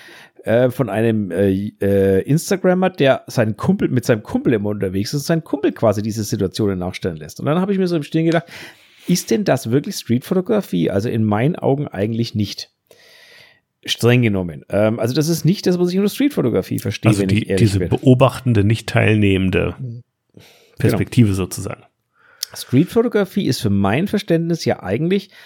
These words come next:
Speaker 1: eine Momentaufnahme einer real existierenden Szene.
Speaker 2: Ja, für mich, für mich auch.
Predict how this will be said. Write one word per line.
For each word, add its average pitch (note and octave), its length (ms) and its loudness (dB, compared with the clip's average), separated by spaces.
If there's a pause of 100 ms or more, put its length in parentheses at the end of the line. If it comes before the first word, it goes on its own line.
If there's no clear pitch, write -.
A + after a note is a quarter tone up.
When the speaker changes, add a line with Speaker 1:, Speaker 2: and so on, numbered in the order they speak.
(180)
Speaker 1:
eine G#2 220 -2
Momentaufnahme D#3 960 0
einer G3+ 260 2
real C3 340 2
existierenden B2 720 0
Szene. F2+ 400 -4 (460)
Speaker 2:
Ja, D3 120 -2
für - 160 -4
mich, E3+ 300 0 (120)
für - 180 -6
mich G3+ 200 0
auch. D#2 300 -2